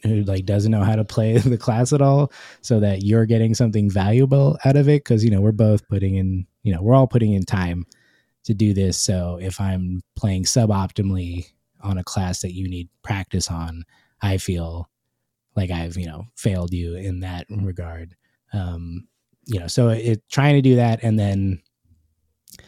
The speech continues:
not being able to pick a hero 'cause I, nothing's really, like, stood out to me that much, um, with everything, all the, you know,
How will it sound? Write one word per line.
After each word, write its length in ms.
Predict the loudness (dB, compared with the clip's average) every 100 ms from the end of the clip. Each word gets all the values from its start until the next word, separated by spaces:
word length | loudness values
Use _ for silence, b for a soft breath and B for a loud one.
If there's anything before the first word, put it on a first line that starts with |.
| B B
not 220 | 2 4
being 120 | 4 4
able 100 | 2
to 80 |
pick 180 | 2 0
a 40 | 0
hero 400 | 0 0 0 -2
'cause 180 | 0
I, 140 | 0 2
nothing's 360 | 0 0 -2 -2
really, 180 | -2
like, 240 | -2 -4 -8
stood 260 | -6 -4
out 220 | -4 -4 -6
to 100 | -6
me 320 | -4 -6 -8 b b b b _ _ _ -6
that 300 | -2 -2 -2
much, 560 | 0 0 -2 -6 -12 -10 -4
um, 500 | -2 -2 -4 -6 -10 _ _ _ _ _ _ _ _ _ _ _
with 300 | 0 0 -2 -6
everything, 380 | -2 0 0 -2 -2
all 180 | 0
the, 320 | 2 2 2 -2 -6 _ _ _ _ _
you 80 | -14
know, 200 | -12 -12